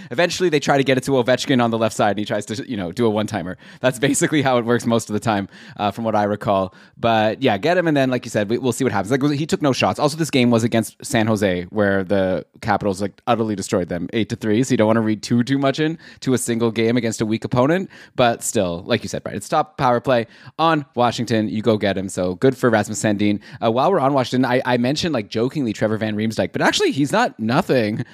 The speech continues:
Like, he, he has been nothing for most of his career in terms of fantasy, uh, but he has two assists in his last five games, which is, you know, meh, but also three plus shots in each of those last five games. So Trevor Van Riemsdyk has been,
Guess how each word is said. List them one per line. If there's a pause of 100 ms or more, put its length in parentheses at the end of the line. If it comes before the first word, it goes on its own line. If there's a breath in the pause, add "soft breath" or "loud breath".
(160 loud breath)
Like,
he,
he
has
been
nothing
for
most
of
his
career
in
terms
of
fantasy, (300 loud breath)
uh,
but
he
has
two
assists (220 loud breath)
in
his
last
five
games,
which
is, (200)
you
know,
meh, (200 loud breath)
but
also
three
plus
shots
in
each
of
those
last
five
games.
So
Trevor
Van
Riemsdyk
has
been,